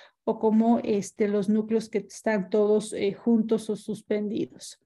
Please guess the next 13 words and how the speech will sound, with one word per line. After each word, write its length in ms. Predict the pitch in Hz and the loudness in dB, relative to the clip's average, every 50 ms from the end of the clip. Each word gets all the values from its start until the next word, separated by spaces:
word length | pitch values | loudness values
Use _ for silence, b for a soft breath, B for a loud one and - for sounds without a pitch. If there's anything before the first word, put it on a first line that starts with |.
| _ b b b b b b b b b b b b b b b b _ _ - | _ b b b b b b b b b b b b b b b b _ _ -4
Dentro 400 | 220 262 311 330 359 339 427 403 | 0 2 2 4 4 4 4 4
del 520 | 381 339 320 320 320 311 - 247 240 233 208 | 6 6 6 6 6 6 6 4 4 4 4
diagnóstico, 840 | 233 233 226 233 240 262 285 277 - - 339 320 320 - 339 330 - | 4 4 6 6 6 6 4 2 0 -2 -4 -4 -2 0 0 0 2
el 300 | - 226 226 214 - - | 2 0 -2 -2 -6 -8
kit, 360 | _ 269 285 294 285 - - - - _ _ _ _ _ - - | _ -4 -4 -4 -4 -10 -16 -20 -20 _ _ _ _ _ -8 -4
el 160 | 247 247 233 | -4 -4 -4
C 240 | 240 - - 262 254 | -4 -2 0 0 2
D 160 | 247 247 247 | 2 2 0
ciento 420 | 254 - - 254 254 254 254 262 254 | 0 -2 0 2 2 4 2 2 0
diecisiete, 1000 | 233 220 214 - - 220 - - - 226 226 226 233 - 277 269 - - - 240 | -2 -2 -4 -4 -6 -10 -8 -4 -2 -2 -2 -2 0 0 0 0 0 0 -2 -4
es 160 | 233 - 254 | -2 0 2
el 200 | 247 254 247 247 | 2 2 0 0
marcador 840 | 214 208 208 208 202 202 202 - 233 214 214 202 220 226 247 254 254 | -4 -4 -4 -4 -4 -4 -4 -4 -2 -2 0 2 2 2 4 2 2